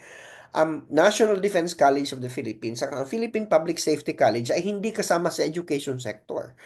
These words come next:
Samantalang lahat ng mga yan, maliban sa Science Education Institute, lang maya nagbibigay ng diploma. Ang Philippine Military Academ-, Academy, hindi lamang pagsusundalo ang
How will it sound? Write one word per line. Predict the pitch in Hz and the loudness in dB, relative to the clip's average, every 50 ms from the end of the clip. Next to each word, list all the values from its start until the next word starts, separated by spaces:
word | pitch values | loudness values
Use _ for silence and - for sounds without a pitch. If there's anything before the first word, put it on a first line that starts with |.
| - - - - - | -20 -20 -20 -6 -2
Samantalang | - 254 247 247 240 247 220 220 220 220 214 214 - - - - _ _ _ _ _ _ | 0 2 4 4 6 6 6 6 6 4 2 0 -4 -12 -20 -20 _ _ _ _ _ _
lahat | - 185 214 254 294 294 | 4 6 6 8 6 6
ng | 294 247 233 226 | 4 2 2 4
mga | 214 226 233 202 | 4 6 6 6
yan, | 170 143 139 143 | 6 4 4 4
maliban | 151 170 226 247 220 233 226 226 | 4 4 4 4 2 2 2 2
sa | 226 | 0
Science | 202 - 190 175 180 185 185 190 | 2 4 4 4 4 4 0 -2
Education | 175 165 180 175 - 170 170 170 - 165 | -2 -2 -4 -2 -2 -2 -2 -2 -2 -4
Institute, | 147 165 190 196 185 - - 160 139 107 - - 202 | -2 -2 -2 -4 -4 -6 -4 -4 -4 -4 -2 0 2
lang | 233 254 277 285 | 2 2 2 2
maya | 262 233 233 240 233 | 2 2 4 4 2
nagbibigay | 233 226 175 165 165 220 226 196 220 202 233 226 220 | 2 0 0 -2 -2 -2 0 0 2 4 4 4 4
ng | 214 214 214 | 4 0 0
diploma. | 208 208 202 202 190 196 226 233 220 - - - _ _ _ _ _ _ _ _ _ _ _ _ _ _ - | 0 0 0 0 0 -2 -2 -2 -4 -6 -8 -12 _ _ _ _ _ _ _ _ _ _ _ _ _ _ -2
Ang | 214 - | 0 2
Philippine | 320 277 269 269 277 262 247 240 | 4 4 4 2 0 0 0 0
Military | 233 233 233 226 226 208 202 208 180 185 | 4 4 4 6 8 8 8 8 6 4
Academ-, | - 196 185 190 196 214 220 208 175 180 180 | 4 2 2 4 2 2 2 2 -2 -4 -4
Academy, | - - 208 208 202 202 196 170 143 127 123 123 - - _ _ _ | 0 4 4 4 4 4 2 0 -2 -2 -4 -6 -10 -16 _ _ _
hindi | - 226 240 262 | -6 -4 0 2
lamang | 262 247 240 240 233 240 | 4 4 4 4 2 0
pagsusundalo | 226 208 226 214 - 233 220 214 202 196 196 190 208 214 | -2 -4 -6 -4 -4 -4 0 4 6 6 6 6 4 4
ang | 202 202 | 2 2